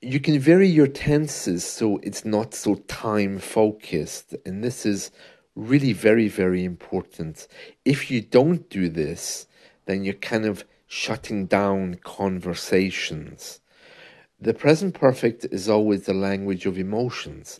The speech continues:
of poets, of philosophers. But if you don't want to give too much emotion in a conversation, you can simply talk using time, which is the past tense, okay? <clears throat> Let me just give you an example of that.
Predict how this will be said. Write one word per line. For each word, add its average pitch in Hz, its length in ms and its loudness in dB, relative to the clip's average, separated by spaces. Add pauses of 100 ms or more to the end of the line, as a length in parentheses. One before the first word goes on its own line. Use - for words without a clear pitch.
of - 180 -8
poets, - 640 -4 (100)
of 110 140 -8
philosophers. - 1040 -6 (520)
But 110 200 0
if - 160 -4
you 196 80 0
don't 175 200 4
want 135 220 0
to 113 80 -2
give 110 420 2
too 117 140 -4
much 104 320 -4
emotion 120 520 0
in 85 160 -8
a 85 80 -6
conversation, - 960 -12 (320)
you 139 100 -4
can 135 140 -2
simply 135 360 0
talk - 380 2
using 98 280 -2
time, - 500 -12 (480)
which - 220 -10
is 175 120 -8
the - 100 -12 (140)
past - 300 -16
tense, - 560 -16
okay? 104 400 -2 (380)
<clears throat> 165 320 0
Let 143 120 6
me 160 100 4
just 135 200 0
give 110 180 0
you 104 100 2
an 92 100 -2
example 95 560 -4
of 80 100 -4
that. 87 380 -6